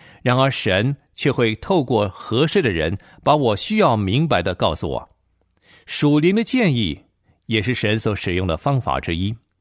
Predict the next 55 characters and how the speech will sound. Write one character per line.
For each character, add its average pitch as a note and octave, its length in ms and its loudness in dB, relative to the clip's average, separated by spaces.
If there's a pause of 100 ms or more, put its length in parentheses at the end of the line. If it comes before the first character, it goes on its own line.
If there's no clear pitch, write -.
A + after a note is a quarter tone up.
(100)
来 A2 160 2
向 F3 240 2
我 A2+ 80 2
们 A2 100 2
显 F#2+ 240 -2
明 D#2+ 220 -2 (220)
他 F3 240 0
在 D3+ 160 2
某 A2 320 2
件 G3+ 200 2
事 G#3 200 -2
情 A2 200 0
上 F#2 240 0 (200)
向 G3 260 2
我 G#2 160 2
们 G#2 80 0
所 F#2 180 -2
怀 F2 240 -2
的 G#2+ 140 -2
旨 C#2+ 180 -4
意。 D#2 200 -6 (960)
此 - 120 -2
外 A#2 200 4
呢， G2+ 180 -2 (460)
还 F#3+ 200 4
有 F#3 120 6
一 C#3+ 120 4
些 D#3 200 0
不 G#3 240 2
寻 C#3 440 0
常 A#2 180 0
的 A#2 80 2
指 D2 240 -4
示， E2 240 -6 (720)
就 B2+ 120 0
好 F2 140 -2
像 F2+ 340 0
旧 D#3 240 2
约 C#3 140 4
的 B2 80 2
摩 F#2 240 0
西 D3+ 260 -2 (280)
在 C#3 160 0
旷 F#3 360 2
野 E2+ 300 -2 (100)
看 B2+ 220 0
见 G#2+ 100 0
了 E2+ 140 0
焚 B2 320 -2
而 A#2+ 200 2
不 F3+ 180 0
毁 D#2+ 180 -4
的 D#2+ 100 -2
荆 C#3 220 0
棘， D#2 260 -6